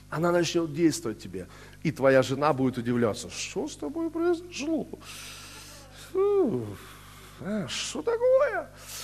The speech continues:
Знаете, м-, муж будет удивляться твой: «Что, как ты изменилась?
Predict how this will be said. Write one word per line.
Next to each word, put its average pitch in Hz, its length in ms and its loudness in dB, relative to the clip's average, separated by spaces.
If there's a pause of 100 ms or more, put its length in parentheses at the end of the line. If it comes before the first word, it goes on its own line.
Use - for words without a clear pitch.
Знаете, - 260 2
м-, 139 540 -4
муж 208 440 4
будет 135 360 0
удивляться 117 540 0
твой: 85 320 -12
«Что, - 540 -12
как - 440 -8
ты 202 280 -8
изменилась? 185 1000 -4